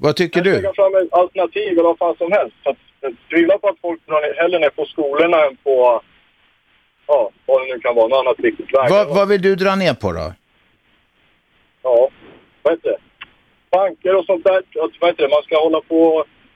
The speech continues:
Speaker 2: baila ut banker och skit när det börjar gå dåligt för dem och
Speaker 1: Men
Speaker 2: såna grejer.
Speaker 1: bankerna är ju privatägda. Det har inte med, det är ju inte pengar, så det är, de kan ju inte regeringen styra över på det viset. Vill du förstatliga
Speaker 2: Nej.
Speaker 1: bankerna?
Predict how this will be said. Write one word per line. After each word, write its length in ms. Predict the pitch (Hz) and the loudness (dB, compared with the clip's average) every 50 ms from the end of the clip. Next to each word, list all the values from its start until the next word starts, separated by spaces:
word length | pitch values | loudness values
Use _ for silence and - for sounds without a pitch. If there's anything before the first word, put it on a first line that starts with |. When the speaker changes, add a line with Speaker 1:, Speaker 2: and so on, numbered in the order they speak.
| _ _ _ _ _ _ _ - | _ _ _ _ _ _ _ -2
Speaker 2:
baila 220 | 180 180 180 180 | 0 0 2 2
ut 180 | 185 175 165 - | 0 0 0 0
banker 400 | 180 180 180 160 143 - 175 175 | 0 0 0 0 -2 0 2 2
och 120 | 185 - | 2 2
skit 240 | - 180 170 165 - | 2 0 0 0 0
när 60 | 170 170 | 0 2
det 60 | 165 | 2
börjar 140 | 165 160 165 | 2 2 0
gå 100 | 160 160 | -2 -4
dåligt 400 | 160 165 156 151 147 160 147 - | 0 2 2 2 2 0 -4 -2
för 260 | - 156 151 151 147 | 2 4 4 6 4
dem 80 | 147 143 143 | 4 2 0
och 120 | 143 139 - | -2 -2 0
Speaker 1:
Men 100 | 143 151 | 0 0
Speaker 2:
såna 40 | 165 | 2
grejer. 140 | 180 180 175 | 2 2 2
Speaker 1:
bankerna 340 | 165 175 170 - 170 180 190 | 0 0 0 0 0 2 2
är 40 | 202 | 0
ju 100 | 196 180 | 0 0
privatägda. 840 | - 190 180 175 180 160 135 - - 170 170 185 180 170 139 117 | 0 0 0 2 2 0 0 0 -2 -2 -2 -2 -2 -2 -2 -2
Det 100 | 113 127 | 0 0
har 140 | 131 147 165 | 0 0 0
inte 180 | 165 - - 135 | -2 -2 -2 0
med, 420 | 131 135 131 127 127 120 117 92 82 - 98 | 2 2 2 4 2 2 0 0 -4 -6 -2
det 80 | 123 139 | 0 0
är 40 | 143 | 2
ju 60 | 156 | 2
inte 180 | 160 - 151 131 | 0 -2 -4 -4
pengar, 420 | - 143 131 123 123 123 123 123 | -2 -2 -2 -2 -2 -2 -2 -4
så 200 | 113 - 135 123 | -2 -2 -2 -2
det 220 | 127 131 139 147 | 0 0 0 0
är, 60 | 151 139 | 0 0
de 200 | 143 143 139 135 | 0 0 0 0
kan 120 | - 165 | -2 -4
ju 40 | 175 | -4
inte 140 | 165 - 143 | -2 -2 0
regeringen 500 | 135 131 135 147 160 170 175 170 160 147 | 0 2 2 2 0 0 -2 -2 -4 -4
styra 360 | - - 156 135 107 98 107 | -2 -2 0 0 2 2 0
över 200 | 104 98 92 95 | 0 -2 -2 -4
på 120 | 90 - 98 | -6 -6 -6
det 160 | 87 90 90 | -6 -6 -6
viset. 480 | 87 - - - - - - - - _ _ _ _ _ _ _ _ _ _ _ _ _ - 90 | -6 -6 -4 -4 -4 -6 -8 -14 -20 _ _ _ _ _ _ _ _ _ _ _ _ _ -6 -2
Vill 160 | 151 165 165 | -2 0 0
du 80 | 170 156 | 0 -2
förstatliga 640 | - 165 - - 190 196 208 143 147 180 165 175 165 | -4 -4 -2 0 0 2 0 0 -2 -2 -2 -2 0
Speaker 2:
Nej. 20 | 151 156 147 | 0 0 -2
Speaker 1:
bankerna? 480 | 131 110 - - 71 62 - 104 - | -2 -4 -6 -10 -12 -12 -12 -14 -16